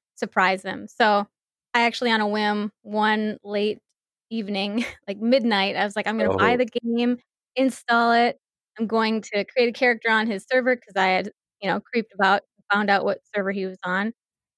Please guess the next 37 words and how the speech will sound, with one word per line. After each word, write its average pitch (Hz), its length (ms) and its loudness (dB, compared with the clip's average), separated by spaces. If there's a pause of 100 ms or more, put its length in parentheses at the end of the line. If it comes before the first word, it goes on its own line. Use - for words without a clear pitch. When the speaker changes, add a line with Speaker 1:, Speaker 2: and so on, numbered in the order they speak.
(140)
Speaker 1:
And, 208 480 2 (120)
um, 180 220 -2
I 175 60 -2
was 196 120 -8
gonna 233 240 -4 (100)
get 262 140 4
into 262 160 2
his 214 240 -2
guild 208 260 0
and 202 80 -2
just 196 160 -6
surprise 175 460 -4
him. - 260 -10 (720)
So 190 320 -2 (120)
that 214 180 0
was, 254 200 2
uh, 254 280 2
the 233 80 -4
Speaker 2:
That's - 20 -12
Speaker 1:
start 131 240 2
of - 40 0
Speaker 2:
really 101 200 4
Speaker 1:
my - 60 -2
Speaker 2:
cool. 85 160 -2
Speaker 1:
journey. 95 100 -6 (360)
<laughs> 269 920 -2 (920)
Yeah, 240 280 -4
it - 40 -6
was 240 100 -8
Speaker 2:
That's 202 260 0
Speaker 1:
fun. - 140 -8
Speaker 2:
cool. 71 100 -12
That's 117 160 -8
dedication 85 640 -2
there. 87 360 -4
Great. 92 380 -2
T-, - 100 -8